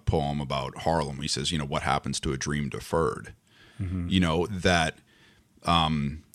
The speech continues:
Speaker 1: you know, for Walter White, it came back as, as a malign, cancerous thing where he, he was like, "Oh, I've just been a schlub my whole life. Now I wanna feel what it's like to be a star."
Speaker 2: Mm-hmm.
Speaker 1: You know, and everybody, I mean, that's the thing is, like, being a rock star, that's, like, such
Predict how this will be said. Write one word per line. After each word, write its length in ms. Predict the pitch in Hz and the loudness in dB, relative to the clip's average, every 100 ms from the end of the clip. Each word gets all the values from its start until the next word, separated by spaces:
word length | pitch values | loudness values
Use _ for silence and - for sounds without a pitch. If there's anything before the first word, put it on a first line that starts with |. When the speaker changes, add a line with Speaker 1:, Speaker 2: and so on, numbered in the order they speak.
| _ | _
Speaker 1:
you 100 | 151 | 4
know, 60 | 104 | 6
for 140 | 107 | 6
Walter 340 | 90 90 87 85 | 6 6 4 6
White, 260 | 95 107 | 6 6
it 100 | 78 | 4
came 160 | - 85 | 0 2
back 220 | 80 78 | 2 2
as, 140 | 80 | -2
as 200 | - 82 | -2 0
a 60 | 87 | 0
malign, 680 | 80 73 78 76 82 78 78 | 0 -2 -2 0 0 0 -4
cancerous 680 | - 90 92 - 73 67 - | -2 0 2 2 2 0 -2
thing 220 | 64 65 | -4 -4
where 140 | 65 | -4
he, 160 | 82 76 76 | -2 -4 -4
he 80 | 80 | -4
was 180 | 69 | -4
like, 220 | - 65 65 | -4 -4 -2
"Oh, 40 | |
I've 100 | 76 | -2
just 200 | 69 - | 0 -2
been 100 | 76 | 0
a 40 | 69 | 0
schlub 420 | - - 95 85 | 2 2 2 2
my 140 | 69 | 0
whole 240 | 71 76 69 | -2 -2 0
life. 340 | 85 69 - | 0 0 -2
Now 200 | 71 69 | -4 -2
I 60 | 73 | -4
wanna 240 | 73 71 | -4 -6
feel 260 | - 80 71 | -4 -4 -4
what 120 | 65 | -6
it's 180 | 60 - | -6 -4
like 260 | 73 67 - | -4 -4 -8
to 60 | |
be 160 | 67 65 | -10 -6
a 40 | |
star." 580 | 67 - 78 80 - - _ _ | -4 -2 0 -2 -4 -10 _ _
Speaker 2:
Mm-hmm. 300 | 104 95 95 90 - - | -4 -2 -4 -6 -10 -4
Speaker 1:
You 120 | 80 | -2
know, 220 | 76 80 104 _ | -2 -4 -8 _
and 100 | 156 | 4
everybody, 480 | 165 220 247 143 120 | 4 4 4 2 4
I 60 | 127 | 6
mean, 100 | 143 | 8
that's 220 | 160 - | 6 4
the 60 | 151 | 2
thing 160 | 185 | 4
is, 120 | 101 80 | 4 4
like, 240 | 80 - - | 0 -2 -2
being 180 | 95 107 | 4 6
a 60 | 85 | 6
rock 340 | 76 73 - | 2 0 2
star, 300 | - 76 60 | 2 2 2
that's, 200 | 80 - | 0 0
like, 140 | 80 | 2
such 420 | - - 92 - | 2 4 4 4